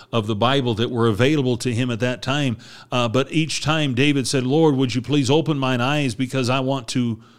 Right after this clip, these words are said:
behold wondrous things out of thy law." One hundred sixty-one, look in verse one hundred sixty-one. "Princes have persecuted me without a cause,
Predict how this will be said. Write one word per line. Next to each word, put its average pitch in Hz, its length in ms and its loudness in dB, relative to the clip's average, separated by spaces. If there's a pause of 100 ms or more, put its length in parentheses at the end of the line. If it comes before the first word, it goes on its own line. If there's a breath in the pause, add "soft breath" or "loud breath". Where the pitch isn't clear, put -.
(140 loud breath)
behold 110 400 -4
wondrous 110 540 -6
things 87 580 -10 (640 soft breath)
out 92 140 -6
of 80 100 -6
thy 85 160 -8
law." 82 460 -12 (840 soft breath)
One 107 180 -2
hundred 101 280 -4
sixty-one, 113 680 -2
look 101 140 -4
in 95 100 -4
verse 101 240 -4
one 113 160 -4
hundred 107 260 -6
sixty-one. 107 840 -6 (480)
"Princes 143 600 -2
have 120 200 -4
persecuted 131 640 -4
me 127 140 -4
without 117 320 -2
a 107 60 -6
cause, 151 800 -8